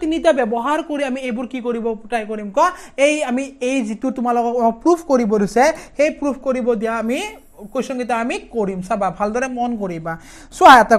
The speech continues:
ক-, কথা এটা শুনিবা। যিহেতু যদি আমি এ বি চি আৰু এ বি ডি ট্ৰায়েংগলটো যদি আমি কি দেখুৱাব লাগে? সৰ্বসম দেখুৱাব লাগে। সৰ্বসম দেখুৱাব লাগিলে তোমালোকে মন কৰিবা যে এই বাহুটোৰ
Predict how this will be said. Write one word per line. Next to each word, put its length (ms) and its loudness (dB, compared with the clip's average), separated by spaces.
ক-, 180 0
কথা 200 0
এটা 100 -2
শুনিবা। 340 -6
যিহেতু 380 4
যদি 260 2
আমি 180 0
এ 40 2
বি 140 0
চি 320 -2
আৰু 120 2
এ 180 2
বি 140 -4
ডি 100 0
ট্ৰায়েংগলটো 560 -4
যদি 160 -4
আমি 180 -2
কি 60 -8
দেখুৱাব 260 -6
লাগে? 160 -4
সৰ্বসম 420 -4
দেখুৱাব 300 4
লাগে। 260 -6
সৰ্বসম 400 6
দেখুৱাব 260 4
লাগিলে 300 -2
তোমালোকে 360 -4
মন 180 0
কৰিবা 320 2
যে 140 -2
এই 100 0
বাহুটোৰ 440 6